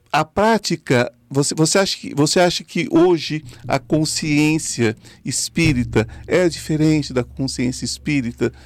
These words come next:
de trinta anos atrás, quando eu convivi com eles? O que que você, o que que você acha que mudou?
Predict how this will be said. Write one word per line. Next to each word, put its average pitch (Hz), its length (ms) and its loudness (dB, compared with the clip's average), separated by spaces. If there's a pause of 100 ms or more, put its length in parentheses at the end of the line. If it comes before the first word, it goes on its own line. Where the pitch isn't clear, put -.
(340)
de 120 500 0 (100)
trinta 156 360 0
anos 120 140 0
atrás, 120 360 -2
quando 117 180 0
eu 120 80 2
convivi 117 440 2
com 113 220 0
eles? 113 400 0 (340)
O - 60 -20
que 220 140 -2
que - 60 -12
você, 185 260 2
o 175 80 -8
que - 180 -12
que - 80 -8
você 185 240 2
acha 160 320 2
que - 220 -6
mudou? 113 580 0